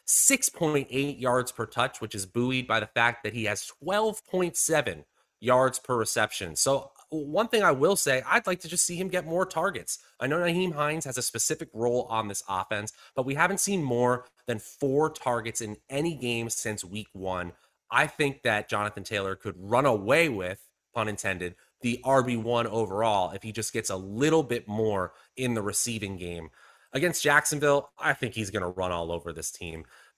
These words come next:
Jacksonville is, uh, seventh worst in schedule adjusted fantasy points allowed. Basically, they are slightly below average in almost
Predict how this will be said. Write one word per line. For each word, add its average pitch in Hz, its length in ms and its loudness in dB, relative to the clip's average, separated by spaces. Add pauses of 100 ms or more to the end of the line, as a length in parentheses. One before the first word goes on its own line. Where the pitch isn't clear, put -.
Jacksonville 123 540 2
is, 104 520 -2 (580)
uh, 113 200 2
seventh 190 480 2
worst 95 560 -6
in 135 160 -2
schedule 127 440 2
adjusted 117 440 -2
fantasy 107 380 -2
points 104 340 -4
allowed. 98 460 0 (300)
Basically, 123 720 0
they 107 220 2
are 95 320 0
slightly 139 540 0
below 113 400 2
average 107 420 2
in 92 100 -10
almost 104 380 -4